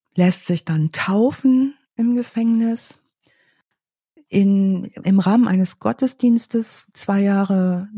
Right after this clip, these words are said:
nach seiner Verhaftung, versucht schon ein Gefangener, ihm die Kehle durchzuschneiden in der Kirche. Das misslingt. Dahmer wird nur zerkratzt, wird dann wieder in Isolation geschickt.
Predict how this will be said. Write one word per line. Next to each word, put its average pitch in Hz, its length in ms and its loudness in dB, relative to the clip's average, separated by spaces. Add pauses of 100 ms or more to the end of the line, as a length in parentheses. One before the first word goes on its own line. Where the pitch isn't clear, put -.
(180)
nach 180 360 0
seiner 185 260 2
Verhaftung, 214 680 0
versucht 202 400 -4
schon 196 200 -2
ein 190 280 0
Gefangener, 190 580 0
ihm 170 140 0
die 170 100 -2
Kehle 214 360 0
durchzuschneiden 247 920 -2
in 220 140 0
der 220 100 0
Kirche. 220 380 -4
Das 196 180 -2
misslingt. 180 840 0 (1040)
Dahmer 180 360 2
wird 175 160 -2
nur 175 180 2
zerkratzt, - 800 -8 (120)
wird 190 220 -2
dann 175 160 0
wieder 185 220 0
in 175 80 0
Isolation 180 720 0
geschickt. - 500 -6